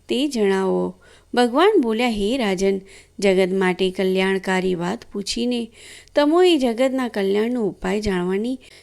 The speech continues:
જિજ્ઞાસા કરી છે, તેથી હું તમને પૂર્વેની કથા સંભળાવું છું. આ કથા પૂર્વે બ્રહ્મદેવે નારદને કહેલી છે, તે હું તમને સંભળાવું છું. અષાઢ સુદ એકાદશી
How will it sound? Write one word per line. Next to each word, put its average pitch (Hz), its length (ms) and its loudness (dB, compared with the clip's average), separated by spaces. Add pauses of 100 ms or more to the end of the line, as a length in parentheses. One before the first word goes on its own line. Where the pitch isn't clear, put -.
(140)
જિજ્ઞાસા 196 600 2
કરી 196 320 -4
છે, 180 380 -4 (360)
તેથી 311 260 4
હું 302 220 4
તમને 254 380 -2
પૂર્વેની 240 580 -2
કથા 208 420 -4
સંભળાવું 202 560 -2
છું. 190 380 -6 (500)
આ 320 100 2
કથા 294 360 0
પૂર્વે 262 360 -2
બ્રહ્મદેવે 208 760 0
નારદને 190 640 -2
કહેલી 190 480 -4
છે, 180 360 -4 (640)
તે 349 140 4
હું 330 260 4
તમને 202 440 -2
સંભળાવું 180 560 -4
છું. 185 460 -4 (560)
અષાઢ 190 540 -2
સુદ 185 300 -2
એકાદશી 190 840 -2